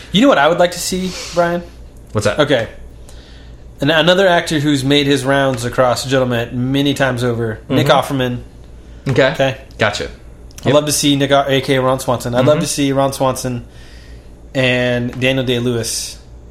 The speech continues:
Speaker 1: um, in a woodworking show.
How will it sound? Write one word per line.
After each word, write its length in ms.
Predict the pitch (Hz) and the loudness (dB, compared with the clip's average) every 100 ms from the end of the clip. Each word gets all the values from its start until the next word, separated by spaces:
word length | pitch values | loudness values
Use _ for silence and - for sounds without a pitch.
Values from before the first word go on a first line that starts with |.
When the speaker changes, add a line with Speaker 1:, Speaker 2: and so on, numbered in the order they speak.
| - - - - - - - | -20 -20 -20 -20 -20 -10 -2
Speaker 1:
um, 460 | 123 117 110 113 - - | 0 0 -4 -8 -12 -6
in 100 | 139 | 0
a 100 | 135 | 0
woodworking 720 | 120 135 123 123 117 113 110 107 - - - - - - - - | 0 0 0 -2 -4 -6 -6 -8 -12 -20 -20 -20 -18 -18 -18 -12
show. 340 | - - 107 | -8 -4 -4